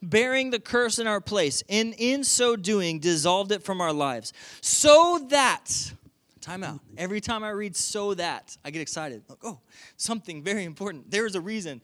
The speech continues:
All this happened so that." So it says, "Jesus, our Messiah, was hung upon a tree, bearing the curse in our place, and in so doing, dissolving the curse from our lives,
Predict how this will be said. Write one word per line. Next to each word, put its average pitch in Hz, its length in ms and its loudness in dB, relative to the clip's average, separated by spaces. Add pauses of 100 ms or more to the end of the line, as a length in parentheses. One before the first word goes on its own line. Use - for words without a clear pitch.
(180)
All 240 240 -2
this 247 200 0
happened 214 440 -2 (180)
so 240 680 2
that." 165 580 -2 (540)
So - 100 0
it 226 100 4
says, 240 240 0
"Jesus, 277 380 2
our 254 100 -2
Messiah, 226 460 -2
was 190 160 -4
hung 247 260 -4
upon 254 280 -2
a 247 80 0
tree, 233 300 -2
bearing 262 420 2
the 277 80 0
curse 247 340 -2
in 240 60 -10
our 226 100 -6
place, 226 300 0
and 233 200 0
in 262 220 -2
so 269 180 0
doing, 254 340 -2
dissolving 247 680 -2
the 294 100 -2
curse 233 260 -2
from 226 140 -6
our 208 100 2
lives, 240 460 -2